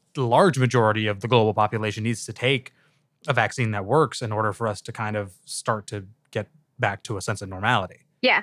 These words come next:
Speaker 2: And I think that's true because even, you know, talking to experts for the even Russia story, I asked, you know, "Do you think sort of Russia's announcement will,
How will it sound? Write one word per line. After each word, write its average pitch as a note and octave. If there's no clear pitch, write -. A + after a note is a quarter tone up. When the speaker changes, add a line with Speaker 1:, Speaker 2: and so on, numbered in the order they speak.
Speaker 2:
And D#4+
I E4+
think F4+
that's D#4
true D#4+
because G#3+
even, A3
you G#3+
know, G3+
talking G#3+
to -
experts G#3
for G3+
the E3+
even F#3
Russia C#4
story, D4
I -
asked, A#3+
you G#3+
know, G3+
"Do G3+
you G3
think G3+
sort F#3+
of F#3+
Russia's G3+
announcement F#3+
will, F#3